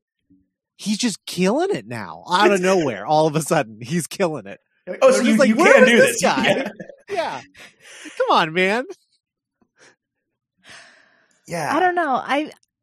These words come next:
Speaker 3: I feel like this one is also, I guess, um, 'cause the next one is also co-written by, um, Maxine Alderton,
Speaker 2: Mm-hmm.
Speaker 3: or is that incorrect?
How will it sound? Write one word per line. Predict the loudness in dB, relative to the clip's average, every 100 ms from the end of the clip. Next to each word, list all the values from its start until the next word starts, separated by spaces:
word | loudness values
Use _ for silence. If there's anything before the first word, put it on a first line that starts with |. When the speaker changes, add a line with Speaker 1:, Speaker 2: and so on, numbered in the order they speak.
| 0
Speaker 3:
I | 0
feel | 2 2 2 2
like | 0 -2 _
this | -4 -4 -2
one | -2 -2
is | -6 -6 -4
also, | 0 0 -2 -2 -2
I | -2 0
guess, | -2 -4 -6
um, | -4 -4
'cause | -4 -4
the | -2
next | -2 -4 -6
one | -6 -6
is | -4
also | -4 -4 -6 -8 -8
co-written | -10 -8 -8 -8 -10 -10 -10
by, | -8 -6 -8 -12 _ _ _ _ _ _ _ _ _
um, | -8 -6 -8 -12 _ _ _
Maxine | -14 -14 -14 -12
Alderton, | -10 -8 -8 -8 -8
Speaker 2:
Mm-hmm. | -6
Speaker 3:
or | -4
is | -4 -8 -10
that | -8 -10 -14 _ _ _ _
incorrect? | -10 -8 -8 -10 -12 -16